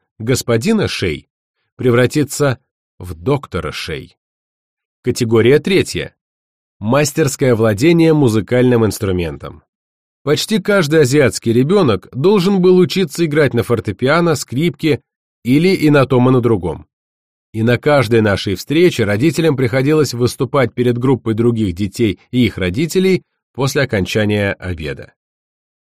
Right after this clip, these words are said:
Это делалось якобы для всеобщего развлечения, но на самом деле давало родителям возможность сравнивать детей друг с другом. Как мои родители, так и остальные довольно строго относились к моему воспитанию, чтобы я мог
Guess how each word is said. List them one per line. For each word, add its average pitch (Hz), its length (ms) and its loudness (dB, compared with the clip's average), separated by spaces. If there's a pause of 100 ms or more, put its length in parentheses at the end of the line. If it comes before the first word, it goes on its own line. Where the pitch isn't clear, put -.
Это 135 220 -2
делалось 175 500 2
якобы 165 360 0
для 143 180 2
всеобщего 160 480 -2
развлечения, 143 800 -2 (280)
но 107 140 -4
на 104 140 -2
самом 175 420 2
деле 95 380 -4 (260)
давало 160 460 2
родителям 160 540 0
возможность 160 840 0 (100)
сравнивать 170 680 0
детей 135 340 -2
друг 120 220 -2
с 98 60 -4
другом. 85 400 -8 (840)
Как 104 200 -8
мои 104 160 0
родители, 104 480 -2
так 101 240 -4
и 110 40 -2
остальные 131 680 0 (280)
довольно 165 380 2
строго 143 380 0
относились 120 560 -2
к - 60 -10
моему 127 260 0
воспитанию, 98 800 -4 (320)
чтобы 120 300 0
я 113 120 6
мог 143 260 2